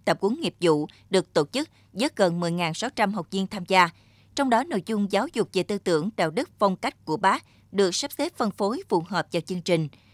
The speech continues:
Trong bốn năm, từ huyện đến các xã, thị trấn, đã có gần ba mươi mô hình học tập và làm theo Bác được xây dựng. Trong đó có nhiều mô hình nổi bật như mô hình nhặt rác của xã Thanh Phú, vòng tay yêu thương của xã An Thạnh, hỗ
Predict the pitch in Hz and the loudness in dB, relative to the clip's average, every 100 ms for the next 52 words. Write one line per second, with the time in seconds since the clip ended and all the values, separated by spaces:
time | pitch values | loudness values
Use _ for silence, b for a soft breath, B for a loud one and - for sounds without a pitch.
0 | b b b 294 254 262 359 226 208 202 | b b b 0 2 -2 0 0 0 0
1 | 190 175 190 160 170 190 196 285 370 294 | -2 0 0 0 -2 -2 -2 -2 -6 -6
2 | - 170 180 - 190 220 392 B B - | -2 -4 -4 -4 -2 -2 -6 B B 2
3 | 175 180 285 214 175 170 202 202 202 202 | 2 2 -2 0 0 0 -2 0 -2 -4
4 | 214 170 190 - 175 - 175 170 170 165 | -4 -4 -6 -2 -2 -2 -2 0 0 -2
5 | 208 196 220 - 170 - 180 170 143 147 | -4 0 0 0 -6 -4 -2 0 0 -2
6 | b b b - 269 233 277 - 208 320 | b b b -4 0 2 0 2 0 2
7 | 294 180 190 214 170 165 147 202 175 b | -2 -2 -4 -4 -2 -2 -2 2 2 b
8 | b b 196 208 202 196 202 208 170 165 | b b -2 0 0 -2 -2 -2 -4 -2
9 | 170 - 208 254 - 165 - 170 - 175 | -4 -6 -4 -4 -2 -6 -2 -2 -2 -8
10 | - 185 370 b b b 180 196 185 226 | 0 0 0 b b b 2 2 2 -2
11 | 226 - 233 226 247 220 208 165 269 - | -4 -4 -6 -6 -4 -2 -2 0 -2 0
12 | 185 202 202 196 139 151 b b b - | -2 -2 -4 -4 -4 -8 b b b 0